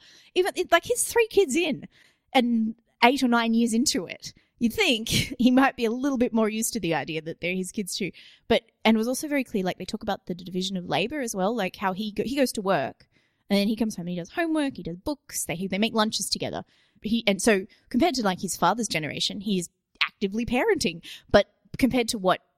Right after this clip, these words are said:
his wife is doing, he's nothing. He's just barely touching the sides of the, the job of the, of parenthood.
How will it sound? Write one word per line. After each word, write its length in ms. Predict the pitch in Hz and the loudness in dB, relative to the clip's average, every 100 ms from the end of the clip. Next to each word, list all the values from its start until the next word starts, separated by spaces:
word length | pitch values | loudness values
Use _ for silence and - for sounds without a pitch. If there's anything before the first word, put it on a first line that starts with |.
| _ _ - | _ _ -2
his 160 | 202 | -2
wife 260 | 165 208 - | 2 0 0
is 120 | 170 | -8
doing, 400 | 156 139 107 277 _ _ _ _ _ - | -8 -10 -10 -10 _ _ _ _ _ -8
he's 240 | 185 - - | -8 -8 -2
nothing. 360 | 220 220 - 175 | -2 -2 -6 -6
He's 120 | 180 | -2
just 180 | - - - | -4 -6 0
barely 220 | 180 175 | 0 0
touching 260 | 175 - 170 | -6 -8 -8
the 60 | - | -2
sides 580 | 180 147 160 196 - _ _ | 0 0 -4 -6 -6 _ _
of 140 | 180 170 - | -2 -2 -10
the, 200 | 214 190 170 175 | 0 0 0 0
the 120 | 180 | -2
job 380 | 160 165 160 - _ _ _ _ _ - | 2 0 0 -8 _ _ _ _ _ -4
of 100 | 185 | 0
the, 180 | - 160 - | -2 -2 -6
of 140 | 165 _ - | -6 _ -6
parenthood. 540 | 196 180 - - | -4 -4 -10 -12